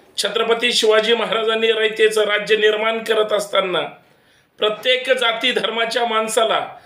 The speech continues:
जातीवर नाही तर त्याच्या कर्तृत्वावर आधारित प्रतिनिधित्व दिलं. लोककल्याणकारी, समतेचा विचार सांगणारा, समानतेची भाषा बोलणारा राजा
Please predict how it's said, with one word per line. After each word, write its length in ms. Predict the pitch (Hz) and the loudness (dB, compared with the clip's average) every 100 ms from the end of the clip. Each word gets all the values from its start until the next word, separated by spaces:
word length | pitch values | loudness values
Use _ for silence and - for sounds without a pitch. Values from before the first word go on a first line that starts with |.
| - _ - | -20 _ -12
जातीवर 600 | 139 208 202 247 254 254 | -4 -2 -2 0 2 2
नाही 320 | 247 226 170 143 - - _ - | 2 -2 -4 -10 -18 -20 _ -6
तर 60 | 180 | -2
त्याच्या 360 | 214 214 247 | 0 -2 -2
कर्तृत्वावर 840 | 240 226 220 247 - 233 240 240 247 | -4 -2 -2 -4 -2 2 4 4 2
आधारित 580 | 220 190 180 226 262 269 | 0 -2 0 -2 0 -2
प्रतिनिधित्व 760 | 254 - 240 233 226 - 202 | 0 0 2 2 0 0 2
दिलं. 240 | 170 151 - - _ _ _ _ _ _ _ _ - | 2 0 -2 -10 _ _ _ _ _ _ _ _ -10
लोककल्याणकारी, 1120 | 147 233 233 254 233 226 220 214 208 202 202 | -2 0 0 -2 0 0 -2 -2 -4 -4 -6
समतेचा 600 | - 208 208 226 226 233 | -4 -4 -2 -2 0 2
विचार 340 | 214 - 220 214 | 0 0 -2 0
सांगणारा, 600 | 208 202 196 196 190 180 - - - _ - | -2 0 0 2 0 -2 -8 -18 -20 _ -8
समानतेची 840 | - 214 240 247 - 247 - 294 | 0 2 2 0 0 -2 0 0
भाषा 360 | 254 226 240 | 0 -2 -4
बोलणारा 540 | 226 233 226 226 208 202 | 0 0 2 0 0 0
राजा 400 | 202 196 170 | 0 0 0